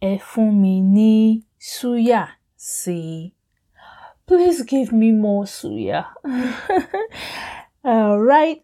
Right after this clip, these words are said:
so that is how you say, "I want to," and that is how you say, "more." Ẹ jọ̀ọ́, ẹ fún mi ní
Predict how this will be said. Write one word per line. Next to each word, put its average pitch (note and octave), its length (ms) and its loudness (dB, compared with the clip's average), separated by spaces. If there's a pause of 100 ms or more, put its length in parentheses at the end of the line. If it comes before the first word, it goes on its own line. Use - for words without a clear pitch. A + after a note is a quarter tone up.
so A#3+ 260 -2
that B3 220 0
is C#4 120 -10
how B3 240 -2
you B3 160 -2
say, G#3 580 -2 (320)
"I F3+ 220 -8
want G3+ 500 -2 (100)
to," G3 300 0
and E3 140 -10
that F#3+ 160 -6
is - 100 -16
how F3+ 160 -6
you D#3 140 -10
say, F#3 560 -2 (460)
"more." F3 680 0 (540)
Ẹ F#3 200 -10
jọ̀ọ́, - 400 -8
ẹ F#3+ 80 -8
fún F#3+ 320 -2
mi F3 160 -2
ní G3 400 0